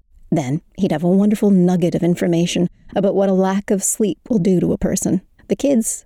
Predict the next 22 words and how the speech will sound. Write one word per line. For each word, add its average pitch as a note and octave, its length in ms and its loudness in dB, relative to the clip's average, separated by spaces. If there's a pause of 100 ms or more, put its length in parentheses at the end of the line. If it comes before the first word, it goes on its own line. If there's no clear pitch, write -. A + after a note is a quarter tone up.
(120)
like - 220 -4
to F3 380 0
imitate D3+ 520 -2
his D#3 380 -2
English D#3+ 560 0
accent D3+ 520 -4 (160)
badly, F3+ 560 -6 (120)
finishing F3 440 0
off D#3 260 -2
with F3+ 160 0
the - 120 -4
Queen's B3 540 2
wave F3 600 2
before F#3 300 0
abandoning D#3+ 580 2
me. E3+ 280 0
Hair C#3 500 0
nodded D3+ 340 -2 (120)
to - 80 -4
the - 60 -2
monkey D3 280 0
bars. E3 400 -2